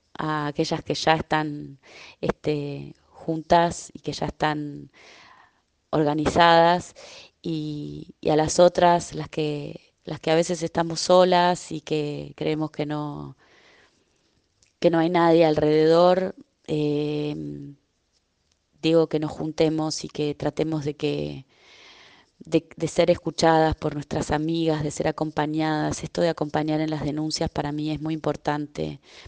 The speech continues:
más allá de las líneas que también son líneas a las que podemos llamar telefónicamente por violencia de género, por violencia familiar. Em,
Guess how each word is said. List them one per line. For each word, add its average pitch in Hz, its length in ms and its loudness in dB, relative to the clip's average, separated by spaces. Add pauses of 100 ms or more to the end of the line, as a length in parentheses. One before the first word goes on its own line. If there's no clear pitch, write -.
más - 180 -4
allá 175 320 4
de 160 140 4
las 151 200 -6
líneas 160 520 -2
que - 120 -6
también 151 680 -2
son 147 240 -10
líneas 156 440 -6 (500)
a 151 120 -6
las 156 120 -8
que - 120 -2
podemos 151 300 -2
llamar 151 280 0
telefónicamente 151 840 -2
por 143 200 -8
violencia 147 420 -6
de 147 140 -4
género, 156 500 0
por 147 140 -4
violencia 151 360 -4
familiar. 151 720 -2 (640)
Em, 151 920 0